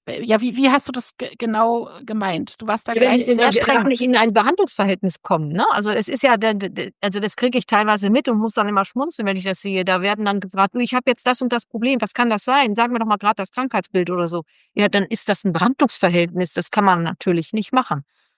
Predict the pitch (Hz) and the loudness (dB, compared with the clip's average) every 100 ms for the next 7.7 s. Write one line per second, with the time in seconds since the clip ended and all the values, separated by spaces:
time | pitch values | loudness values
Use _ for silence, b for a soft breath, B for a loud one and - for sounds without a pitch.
0 | _ - 180 160 175 185 - 214 196 190 | _ -2 -2 0 -2 -2 -2 -4 -4 -2
1 | 175 214 233 220 220 190 233 220 175 202 | 0 2 4 4 2 0 0 0 -2 -8
2 | - 208 208 185 185 175 - 208 214 180 | -6 -6 -2 -2 0 -2 0 0 0 0
3 | 202 180 196 214 175 160 156 - 143 _ | 0 2 4 2 -2 -6 -10 -12 -18 _
4 | _ _ - 180 123 190 - 202 190 - | _ _ -6 -2 2 0 0 0 2 2
5 | 196 180 170 - 220 196 156 185 254 190 | 0 0 -2 -2 -2 0 -2 -2 -2 -4
6 | 170 220 - 185 180 180 180 - 202 190 | -8 -8 -2 2 2 0 -4 -2 2 2
7 | 190 180 214 202 175 - 190 | 0 -4 -2 -2 -2 -6 -10